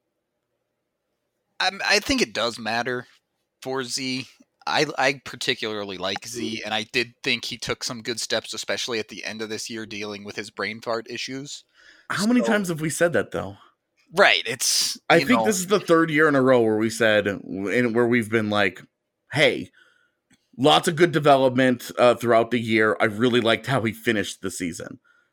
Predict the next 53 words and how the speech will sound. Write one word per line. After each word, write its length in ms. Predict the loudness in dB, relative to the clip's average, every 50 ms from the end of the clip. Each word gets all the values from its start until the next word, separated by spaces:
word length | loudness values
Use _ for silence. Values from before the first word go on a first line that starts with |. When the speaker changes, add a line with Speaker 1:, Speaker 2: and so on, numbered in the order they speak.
| _ _ _ _ _ _
Speaker 1:
Yeah, 120 | -18 -14 -4 -2
Speaker 2:
Is 100 | -2 0
Speaker 1:
he's 80 | 0 2
Speaker 2:
this 160 | 2 4 4
Speaker 1:
gotta 60 | 2
Speaker 2:
just 160 | 2 2 4
gonna 160 | 4 4 4
Speaker 1:
start 60 | 4 4
one 260 | 0 0 0 -2 -2
Speaker 2:
be 0 |
Speaker 1:
<laughs> 0 |
eventually. 800 | -2 -2 -2 -2 -2 -2 -2 -2 -2 -2 -2 0 0 0 0
Speaker 2:
Right. 420 | 2 4 6 6 6 6 4 2 2
Is 180 | 2 0 0
this 140 | 0 -2 -2
just 160 | -2 -4 -4
gonna 180 | -2 -2 0 2
be 140 | 2 4 4
a 60 | 2
thing 300 | 2 0 0 0 2 2
that 80 | 2 2
we 100 | 2 2
have 120 | 2 2
to 80 | 0 -2
put 220 | -4 -2 0 2
up 160 | 2 2 2 2
with 200 | 0 0 0 0
where 420 | 0 2 4 4 4 2 0 -2 -8 _ _ _ _ _ _ _
he 120 | -2 2
doesn't 260 | 4 4 4 2 0 -4
show 280 | -2 2 2 4 4 6
up 180 | 4 4 4
in, 260 | 2 2 2 2 2
until 280 | 2 0 0 0 0 0
December 500 | 0 -2 -4 -2 -2 0 2 2 2 2
of 80 | 2 2
every 240 | 2 2 0 -2 -4
season? 480 | -4 -4 -6 -4 -2 -2 -2 -4 -4 -8 _ _ _ _ _ -4
'Cause, 140 | -2 -2 0 2
I 60 | 2
mean, 160 | 2 4 4
there 180 | 6 6 6 6
are 160 | 6 6 6
guys 380 | 4 4 4 4 4 2 2 0
who 160 | 0 2 4
are 100 | 4 4 2
slow 300 | 0 0 2 2 2 2
starters 480 | 2 2 2 2 2 2 0 -4 -8
like 200 | -8 -10 -6 -4
that 180 | -4 -4 -2 0
every 340 | 0 0 0 0 -2 -2 0
year, 300 | 0 2 2 2 2 2
and 240 | 2 0 -2 -4